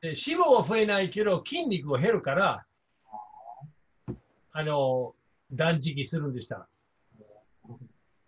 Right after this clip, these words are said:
Speaker 1: まあ、脂肪も少しは少なくなるだろうけどね。
Speaker 2: うん。
Speaker 1: で、もう一つは、あの、あれですよ。あの、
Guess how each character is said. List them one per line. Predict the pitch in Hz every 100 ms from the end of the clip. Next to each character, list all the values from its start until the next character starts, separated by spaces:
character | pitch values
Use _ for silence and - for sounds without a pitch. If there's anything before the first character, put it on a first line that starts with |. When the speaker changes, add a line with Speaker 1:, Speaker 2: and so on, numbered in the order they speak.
| _ _ _ _ _
Speaker 1:
ま | 220 208
あ、 | -
脂 | - - 208
肪 | 196 185
も | 202 151
少 | - 160 131
し | 156
は | 123
少 | - - 151
な | 135
く | 139
な | 131 127
る |
だ | 110
ろ | 110 147
う |
け | -
ど | 98
ね。 | 113 _ _ 135
Speaker 2:
う |
ん。 | - _ _ _ _ _ _ _ 175
Speaker 1:
で、 | 214
も | 311 349
う | 330
一 | 330
つ | - 285
は、 | 269 185 - - 156
あ | 139
の、 | 139 131 123 123 147
あ |
れ | 151
で | 127
す | -
よ。 | 92 _ _ _ _ _ -
あ | 127 131
の、 | 135 123 104